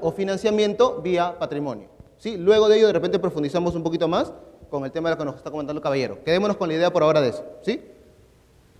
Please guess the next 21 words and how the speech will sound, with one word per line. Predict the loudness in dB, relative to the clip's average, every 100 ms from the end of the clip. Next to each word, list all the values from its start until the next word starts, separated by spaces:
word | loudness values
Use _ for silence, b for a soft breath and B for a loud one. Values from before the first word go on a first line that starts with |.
| _ _ -14
Ok. | -10 -10 -12 -18 -20 _ _ _ _ 0
Evaluación | 4 4 4 2
financiera | 0 -2 0 0
de |
proyectos, | 2 0 -2 -6
amigos. | -12 -12 -14 -20 _ _ -20 _ _ _ _ _ _ _ _ _ _ _ _ -2
¿Para | 2 2
qué | 0
creamos | 2 2 2 0
una | -2
empresa? | -2 -4 -6 -20 -20 -20 _ _ _ _ _ _ _ _ _ _ _ _ _
¿Para | -4 -2
qué | -2
se | 0
crea | 2
una | 2
empresa? | 2 -2 -2 -12
Sí. | -12 -12 -20 _ _ _ _ _ _ _ _ _ _ _ _ _ _ _
Para | -4
ganar | -4 -4 -4
dinero, | -4 -6 -8